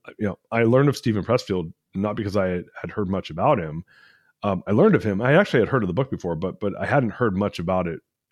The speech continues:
except for the fact that I had heard of the book, The War of Art, um, play on the words, "The Art of War." And then when Ryan talked about him, I was like, "Oh, this seems interesting. I'm gonna go check the book out." And so I got the book. It was a quick read.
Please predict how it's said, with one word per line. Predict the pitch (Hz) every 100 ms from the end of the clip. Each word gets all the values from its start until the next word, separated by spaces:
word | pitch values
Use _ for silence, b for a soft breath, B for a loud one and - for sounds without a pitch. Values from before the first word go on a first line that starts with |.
| -
except | 101 - 92
for | 98
the | 85
fact | 92
that | -
I | 82
had | 82
heard | 113 98
of | 87 - _
the | -
book, | 95 -
The | 92
War | 85 82
of | 107
Art, | 123 78 - b b b b b
um, | - 92 82 - _ -
play | 113 104
on | 95
the | 92
words, | 90 85
"The | - 73
Art | 76
of | 78
War." | 123 101 69 b b b _ _ _
And | 120 120
then | 143 139
when | 120 98
Ryan | 117 175 156
talked | 98 92 -
about | 92 92 92
him, | 95
I |
was | 92
like, | 95 -
"Oh, | 160 110
this | 113
seems | 117 98
interesting. | 120 127 - 85 71
I'm | -
gonna | 101
go | 104
check | 92 95
the | 101
book | 107 104
out." | 76 73 - -
And | 104 98 95
so | - 101 98
I | 101
got | 101 107
the | 104
book. | 92 98
It | 101
was | 90
a |
quick | 87 104 -
read. | 92 90 104